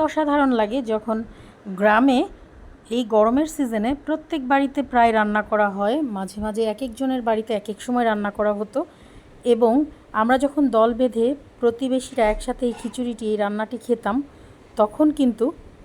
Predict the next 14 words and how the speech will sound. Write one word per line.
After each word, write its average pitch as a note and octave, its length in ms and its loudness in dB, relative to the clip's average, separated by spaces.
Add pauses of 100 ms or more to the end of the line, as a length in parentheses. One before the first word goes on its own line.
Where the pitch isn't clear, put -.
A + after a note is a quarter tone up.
(280)
অসাধারণ A#3 580 0 (100)
লাগতো। F3 300 -10 (160)
মনে B3+ 240 2
হতো D4 340 -2 (180)
যে A3+ 80 0 (120)
আমাদের F#3+ 300 -4 (460)
পেট B3+ 160 4 (120)
ভরে C#4 280 6
গেছে, G#3 300 0 (500)
কিন্তু A3 220 -4 (120)
মনটা G3 320 -4 (100)
এখনও G3+ 280 -8 (220)
ভরেনি। E3+ 440 -6 (1700)
তো C4 60 -10